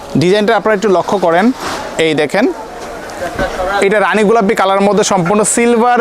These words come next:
জরি সুতায় কাজ করা। এইটাও কিন্তু আমাদের কাছে দুই হাজার ছয়শো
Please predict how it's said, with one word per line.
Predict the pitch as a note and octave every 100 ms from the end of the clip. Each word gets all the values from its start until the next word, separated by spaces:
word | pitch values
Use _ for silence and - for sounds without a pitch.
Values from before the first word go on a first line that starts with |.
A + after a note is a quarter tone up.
| G3+
জরি | G3+ G3
সুতায় | G3 F#3+ F3
কাজ | D3 B2+
করা। | - C3 A#2+ - - - - - - -
এইটাও | A3 A3 C4+ A#3
কিন্তু | B3 A3+
আমাদের | G#3+ G#3 G#3
কাছে | G3+ A3 A3 A3+ D#3+
দুই | F3+ G3+
হাজার | G3 F#3+ G#3 G3
ছয়শো | - G3+ -